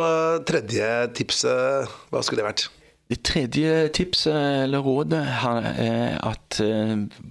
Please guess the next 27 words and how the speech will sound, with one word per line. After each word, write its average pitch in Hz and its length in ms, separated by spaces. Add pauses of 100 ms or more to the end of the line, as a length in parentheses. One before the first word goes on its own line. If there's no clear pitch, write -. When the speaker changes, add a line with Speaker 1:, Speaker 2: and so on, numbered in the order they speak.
Speaker 2:
på - 140
før, 104 520
når 110 460
du 107 120
har 110 160
valgt 113 400
din 104 340 (500)
fin-, 98 240
finalekandidat, 87 760
så 98 100
at - 100
du 95 120
får 90 220
jobben 73 240
din, 143 160 (720)
og 104 100
vedkommende 107 320
har 107 100
skrevet 90 300
under, 117 240 (220)
eh, 98 420
det 90 240
er 95 100
da 101 80
det 117 140
egentlig 73 340
starter. - 380